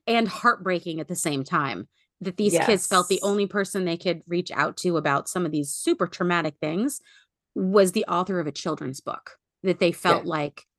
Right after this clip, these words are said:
Speaker 1: they were closer to than anybody in their actual real lives.
Speaker 2: Mm-hmm. So definitely be prepared. Like, maybe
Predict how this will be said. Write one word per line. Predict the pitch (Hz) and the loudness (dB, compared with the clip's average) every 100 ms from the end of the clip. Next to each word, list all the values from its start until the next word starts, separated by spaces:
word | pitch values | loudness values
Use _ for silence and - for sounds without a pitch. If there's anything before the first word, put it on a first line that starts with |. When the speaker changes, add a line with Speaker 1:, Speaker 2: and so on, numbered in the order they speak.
| _ | _
Speaker 1:
they | 180 180 | 2 4
were | 180 | 4
closer | 175 - 160 156 233 | 0 -2 -2 0 -4
to | - 240 | -4 -2
than | 208 180 - | 0 0 0
anybody | 175 175 165 156 151 | 0 2 0 0 -2
in | |
their | 151 - | -4 -2
actual | 156 - - 156 147 139 - _ _ _ _ _ - | -4 -4 -8 -6 -6 -8 -12 _ _ _ _ _ -2
real | 175 147 | 0 2
lives. | 135 131 - - - - _ _ _ _ _ _ _ _ | 2 0 0 -6 -10 -12 _ _ _ _ _ _ _ _
Speaker 2:
Mm-hmm. | 185 185 185 185 - _ _ _ _ _ _ | -2 0 -2 -4 -8 _ _ _ _ _ _
So | - 180 | -6 0
definitely | 180 202 220 220 208 | 4 6 8 8 8
be | 226 | 6
prepared. | 254 247 190 196 214 | 4 4 8 8 8
Like, | 185 190 | 8 6
maybe | 185 190 208 226 | 6 8 8 6